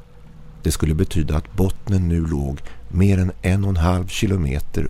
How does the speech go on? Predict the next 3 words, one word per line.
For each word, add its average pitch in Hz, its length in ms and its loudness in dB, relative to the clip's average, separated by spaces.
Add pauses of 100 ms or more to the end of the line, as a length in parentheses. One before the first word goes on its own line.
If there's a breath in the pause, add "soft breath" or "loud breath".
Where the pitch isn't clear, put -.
under 73 400 -2
vattenytan. 76 880 -2 (2750 soft breath)
Idén 113 500 6